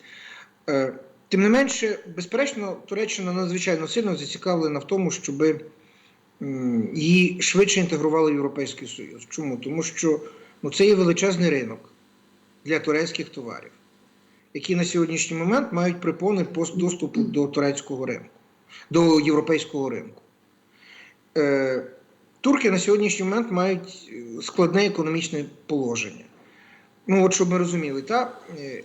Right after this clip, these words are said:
інфляція в Україні, е, сьогодні десь на рівні дванадцяти-тринадцяти відсотків. Минулий рік ми закінчили з інфляцією там двадцять три-двадцять чотири відсотки. Знаєте, яка інфляція в Туреччині?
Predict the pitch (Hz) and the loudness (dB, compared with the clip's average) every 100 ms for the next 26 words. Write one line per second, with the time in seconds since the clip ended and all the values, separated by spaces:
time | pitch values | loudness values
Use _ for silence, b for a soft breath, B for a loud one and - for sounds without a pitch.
0 | - 202 170 208 233 226 214 180 175 196 | -8 -6 0 4 4 4 2 0 0 -2
1 | 190 311 311 285 247 - _ _ _ _ | -2 -2 -4 -6 -8 -16 _ _ _ _
2 | _ _ _ _ _ _ _ _ - 143 | _ _ _ _ _ _ _ _ -6 -2
3 | 135 123 - - 190 247 185 180 226 - | -2 -2 -4 2 4 4 4 4 2 0
4 | 156 160 190 165 131 120 139 165 190 180 | -2 0 0 -2 -6 -6 -2 0 0 -4
5 | 147 143 147 147 - 135 131 - 98 - | -8 -6 -4 -4 -6 -12 -12 -14 -14 -14
6 | - _ _ b b b - 180 214 254 | -18 _ _ b b b 0 4 6 6
7 | 220 175 165 214 202 180 151 143 139 175 | 4 0 0 -2 0 0 0 -2 -2 0
8 | 175 - 131 131 127 151 143 135 156 151 | 0 -2 -10 -10 -4 -2 -2 -6 -6 -6
9 | 135 131 131 - - 107 110 117 - - | -6 -8 -10 -12 -10 -12 -14 -18 -20 -18
10 | B B B - 233 262 226 175 170 165 | B B B 0 2 2 0 -2 -4 -6
11 | 147 147 135 147 123 107 - - | -6 -8 -12 -14 -14 -14 -18 -18